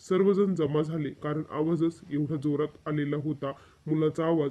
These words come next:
आणि मीही जोरात ओरडली. त्यामुळे शेजारच्या ताई देखील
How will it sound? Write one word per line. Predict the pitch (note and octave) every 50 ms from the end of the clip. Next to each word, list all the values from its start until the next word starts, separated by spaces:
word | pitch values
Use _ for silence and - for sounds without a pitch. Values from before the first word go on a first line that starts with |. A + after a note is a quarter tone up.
| - -
आणि | D#3 D#3 D#3
मीही | D#3 D#3+ F3 F3+ E3+ F#3+
जोरात | F3 D#3 E3+ D#3 D3 D3+ D3+ - - -
ओरडली. | D3+ D#3 D3+ D#3 D3 C3+ C#3 C#3 C3+ - - - _ _ _ -
त्यामुळे | E3+ F3 F#3 F#3 F#3 E3+ D#3+ D#3+
शेजारच्या | - - - F3 E3 C#3+ D3 D#3+ D#3 D3+ E3+ E3
ताई | - E3 D#3 E3 F3
देखील | D#3 E3+ F3+ F3+ - F3 F3